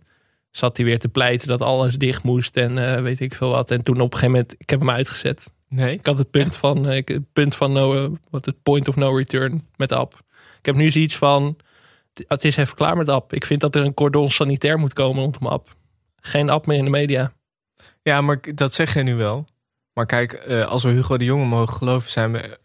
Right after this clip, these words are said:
Speaker 2: hebben we op één juli allemaal een prik gehad.
Speaker 1: Ja, maar ik
Speaker 2: Die
Speaker 1: vind
Speaker 2: dat
Speaker 1: dus
Speaker 2: wil.
Speaker 1: eigenlijk dat aan
Speaker 2: En
Speaker 1: het
Speaker 2: dan
Speaker 1: pakket basismaatregelen moet nu toegevoegd worden dat Ab Osterhaus niet meer in de media mag verschijnen. Totdat we, totdat zeventig procent gevaccineerd is.
Speaker 2: Ja, maar dan gaan we hem helemaal niet meer zien. Want dan gaan we door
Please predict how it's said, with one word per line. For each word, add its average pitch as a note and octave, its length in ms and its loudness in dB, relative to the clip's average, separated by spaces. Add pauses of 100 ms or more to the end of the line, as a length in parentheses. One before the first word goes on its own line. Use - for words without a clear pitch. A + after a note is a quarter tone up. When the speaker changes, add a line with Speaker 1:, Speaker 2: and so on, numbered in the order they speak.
Speaker 2:
hebben A#2+ 260 0
we A#2+ 60 2
op A#2 100 -4
één C3+ 180 2
juli C3 280 2
allemaal A#2 200 -2
een A#2 80 -4
prik - 200 -4
gehad. - 380 -12
Speaker 1:
Ja, C3+ 160 2
maar C3 120 4
ik D3 60 2
Speaker 2:
Die C3 100 -2
Speaker 1:
vind D#3 140 -2
Speaker 2:
dat D#3+ 80 2
Speaker 1:
dus - 80 2
Speaker 2:
wil. D#3 80 2
Speaker 1:
eigenlijk D3+ 300 0
dat D3+ 140 0
aan D3 60 6
Speaker 2:
En C#3+ 60 2
Speaker 1:
het D3 80 0
Speaker 2:
dan E3 80 -2
Speaker 1:
pakket D3 360 -2
basismaatregelen D#3+ 840 2
moet D3 80 2
nu C#3 140 0
toegevoegd F#3 460 -2
worden D3+ 300 2
dat - 100 -8
Ab D#3 140 -4
Osterhaus D#3 440 0
niet E3+ 180 2
meer E3+ 120 0
in D3+ 60 0
de D3 60 -2
media B2 300 -2
mag C3 180 -6
verschijnen. C3 500 -4
Totdat E3+ 320 2
we, D#3+ 140 2
totdat D#3+ 320 -2
zeventig E3 400 2
procent D3+ 300 -2
gevaccineerd B2+ 640 -2
is. G#2 60 -4
Speaker 2:
Ja, G#2+ 80 0
maar A#2+ 140 0
dan D3+ 240 2
gaan B2 220 0
we A#2+ 60 -2
hem B2 120 0
helemaal B2+ 380 2
niet A2+ 80 -4
meer G#2+ 140 -6
zien. A2 200 -4
Want A#2 140 -2
dan C#3 160 2
gaan B2 240 -2
we A#2+ 120 -2
door C3+ 480 2